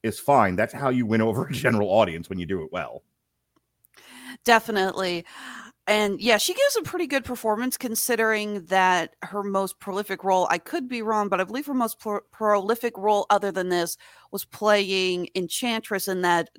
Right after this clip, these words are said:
Speaker 2: god-awful Suicide Squad movie before James Gunn came in and said, "Let a professional show you how it's done, folks."
Speaker 1: Yeah, I'm not, I'm not blaming that on her.
Speaker 2: No, I'm not either. I'm
Speaker 1: <laughs>
Speaker 2: blaming that on a horrible director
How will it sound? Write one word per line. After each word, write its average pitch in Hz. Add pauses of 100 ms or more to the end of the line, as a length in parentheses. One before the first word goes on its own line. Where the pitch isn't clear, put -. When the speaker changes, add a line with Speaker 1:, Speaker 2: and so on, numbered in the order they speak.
(180)
Speaker 2:
god-awful 202
Suicide 190
Squad 143
movie 147
before 160
James 160
Gunn 185
came 165
in 160
and 156
said, 165 (1040)
"Let 381
a 262
professional 180
show 180
you 180
how 180
it's -
done, 185
folks." - (200)
Speaker 1:
Yeah, 110
I'm 117
not, 131
I'm 127
not 151
blaming 101
that 87
on 73
her. 71 (500)
Speaker 2:
No, 208
I'm 180
not 170
either. 143
I'm 170
Speaker 1:
<laughs> -
Speaker 2:
blaming 190
that 170
on 170
a 160
horrible 170
director 151